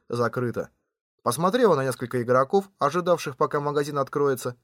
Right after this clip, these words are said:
затем показала им свою лучшую улыбку и поздоровалась. «Доброе утро! Добро пожаловать!»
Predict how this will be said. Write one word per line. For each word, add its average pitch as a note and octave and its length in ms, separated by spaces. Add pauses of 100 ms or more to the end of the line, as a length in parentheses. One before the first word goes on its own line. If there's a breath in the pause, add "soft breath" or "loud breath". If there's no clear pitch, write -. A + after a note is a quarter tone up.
(580)
затем C3+ 340
показала C3+ 480
им A#2+ 140
свою B2+ 340
лучшую A#2+ 380
улыбку G3+ 520 (280)
и C#3+ 80
поздоровалась. A#2+ 800 (340)
«Доброе A3 440
утро! G3+ 340 (120)
Добро B2+ 460
пожаловать!» G#3 600